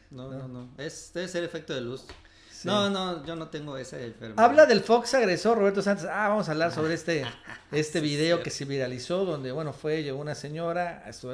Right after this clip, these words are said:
Speaker 2: subiendo al avión, se topó a Fox, le increpó y Fox, bueno, él también se ve que está harto de que le digan mentadas madres y él agarró, "Ya cállese, señora".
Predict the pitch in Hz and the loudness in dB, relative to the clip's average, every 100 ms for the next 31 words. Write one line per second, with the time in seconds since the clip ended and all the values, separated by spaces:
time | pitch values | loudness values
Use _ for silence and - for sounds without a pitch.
0 | 135 131 139 151 151 156 170 165 - - | -10 -10 -8 -4 -4 0 -2 -2 -8 -20
1 | - - - 127 113 165 185 214 240 - | -20 -12 -10 -8 -4 -2 2 2 0 -6
2 | 151 135 139 180 180 240 285 226 208 220 | -10 -10 -2 -2 4 6 6 6 2 2
3 | 185 185 180 175 175 156 170 151 - 156 | -2 -2 -2 -2 -2 -2 -4 -4 2 2
4 | 165 170 156 151 143 135 131 156 165 160 | 2 0 -2 -2 -4 -2 -2 -2 -4 -6
5 | 151 147 175 175 185 170 160 147 147 175 | -8 -8 -6 -2 -2 -2 -6 -4 -4 -2
6 | 220 247 339 247 254 226 190 - - | -2 2 2 2 0 -2 -2 -4 -12